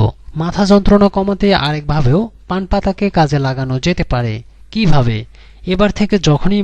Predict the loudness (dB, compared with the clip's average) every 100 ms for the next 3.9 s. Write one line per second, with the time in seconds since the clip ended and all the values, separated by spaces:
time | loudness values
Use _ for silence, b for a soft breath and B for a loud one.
0 | -2 -2 0 2 0 0 0 0 0 0
1 | -2 -4 -8 b b b 2 4 4 2
2 | -2 -8 -8 -8 -8 -10 -8 -4 -4 -2
3 | -4 -4 -6 -4 -4 -2 -2 0